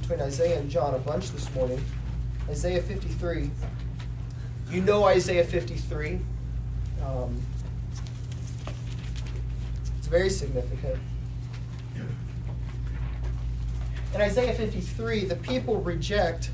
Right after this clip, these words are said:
the servant of the Lord because of his lowly origins, um, and his sufferings and his death. Uh, verses one to three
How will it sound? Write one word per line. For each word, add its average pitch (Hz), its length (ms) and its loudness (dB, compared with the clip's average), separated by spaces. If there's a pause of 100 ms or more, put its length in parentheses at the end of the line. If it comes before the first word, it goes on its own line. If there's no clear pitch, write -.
(120)
the 160 100 0
servant - 840 2 (160)
of - 120 -2
the 214 80 6
Lord 175 640 4 (640)
because 190 320 4
of 185 80 2
his 180 220 2
lowly 180 380 4
origins, - 800 0 (580)
um, 127 240 0
and 123 100 -2
his 143 160 0
sufferings 147 520 2
and 127 100 0
his 127 140 -2
death. 123 360 2 (120)
Uh, 135 100 0
verses 135 380 -2
one 151 180 0
to 139 80 -2
three 147 460 -4